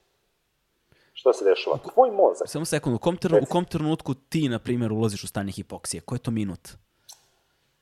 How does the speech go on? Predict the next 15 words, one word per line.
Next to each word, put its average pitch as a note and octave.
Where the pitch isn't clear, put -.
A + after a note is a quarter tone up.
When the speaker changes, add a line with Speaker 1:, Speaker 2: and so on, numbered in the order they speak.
Speaker 1:
Zavisi D3
od -
forme. B2
Može G#2
biti A2
deveti A#2
minut, B2
može A#2
biti A#2
neki A2+
deset, A2
jedanaesti G2
minut. D#2+
Speaker 2:
Wow, A1+
čoveče. -